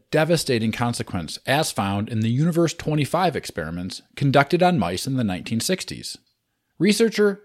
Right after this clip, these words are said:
John Calhoun created an ideal world with an abundance of food and water, large living spaces,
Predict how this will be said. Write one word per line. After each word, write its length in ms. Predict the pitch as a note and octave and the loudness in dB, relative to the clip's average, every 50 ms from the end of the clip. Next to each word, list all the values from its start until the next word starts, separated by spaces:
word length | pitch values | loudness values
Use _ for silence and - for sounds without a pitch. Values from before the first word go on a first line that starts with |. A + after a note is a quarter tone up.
| - | -8
John 300 | B2 A#2 D3 D3+ E3 E3 | -4 -2 0 0 0 0
Calhoun 480 | - D3+ C#3+ C3 C#3 B2 F#2 F2 F#2 - _ _ | 0 2 2 2 2 0 0 -2 -4 -8 _ _
created 480 | - - E3+ E3+ F3 F#3+ F3 D#3+ - _ _ _ _ | 0 2 4 6 6 4 4 2 -4 _ _ _ _
an 120 | - A#2+ | -4 -2
ideal 440 | A#2+ A#2 A2 G#2 A2+ E3+ G3 G#3 G3+ | 0 0 0 0 2 6 8 8 8
world 400 | E3+ A#2 G#2 F#2+ E2+ C#2+ A#1 - - _ _ _ _ | 6 4 2 0 0 -4 -8 -12 -18 _ _ _ _
with 160 | - B2+ - | -6 -4 -2
an 80 | - G#2+ | 0 -2
abundance 520 | G2+ F#2+ F#2+ C3+ D#3 D#3 C#3 C3+ A2+ - | -2 0 2 2 2 2 2 0 -2 -2
of 100 | F#2 - | -6 -8
food 320 | - - D#3+ E3+ F3+ E3+ C3 | -4 2 6 6 6 6 4
and 100 | G#2+ G#2 | 2 2
water, 520 | A#2+ D3+ F3 F3+ F3 F3 F3 E3+ E3+ - _ _ _ _ _ | 2 4 4 4 4 4 2 0 -4 -10 _ _ _ _ _
large 340 | C#3+ D#3+ F3 F#3 F#3 D#3+ A#2 | 0 2 2 4 2 0 2
living 320 | A#2+ C#3+ D3 C#3+ D#3 C#3+ | 2 2 2 2 2 0
spaces, 600 | - - - C#3+ C#3 B2+ - C#3+ C#3 C3 B2+ - | 0 0 0 0 0 0 0 -2 -4 -4 -6 -10